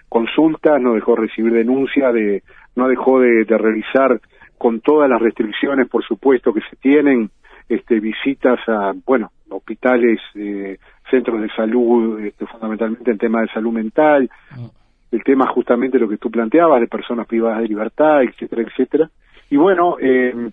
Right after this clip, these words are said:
Speaker 1: empezamos el año, eh, con, bueno, con la apro-, con una aprobación presupuestal, eh, a partir del primero de enero, que evidentemente nos va a generar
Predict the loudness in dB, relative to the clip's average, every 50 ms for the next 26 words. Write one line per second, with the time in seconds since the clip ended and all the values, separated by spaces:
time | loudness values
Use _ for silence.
0 | -12 _ _ _ _ _ -4 -4 2 2 2 4 4 4 4 4 2 2 2 2
1 | 4 4 4 4 4 4 4 6 6 6 6 4 4 2 0 -2 -4 -2 -2 -2
2 | -2 -4 -6 -12 _ _ _ _ _ _ _ 2 2 4 4 4 4 2 2 2
3 | 0 2 2 4 4 4 4 4 2 2 2 2 2 4 4 4 2 2 2 0
4 | 2 2 2 2 2 4 4 4 2 2 2 2 2 4 4 2 2 0 -2 -4
5 | _ -4 -4 -2 -4 -6 -4 -4 -6 -6 0 0 2 2 4 2 0 0 -2 _
6 | _ _ _ _ _ _ _ _ _ _ -4 -2 -2 -2 -2 -4 -6 -4 -2 0
7 | 2 2 2 0 0 -4 -6 -2 0 2 2 2 2 2 4 4 4 4 4 4
8 | 2 2 0 -4 _ _ _ _ _ _ _ 0 2 2 4 4 4 2 2 2
9 | 2 4 4 2 2 2 2 2 2 2 0 0 2 0 0 2 0 0 0 0
10 | 0 2 2 2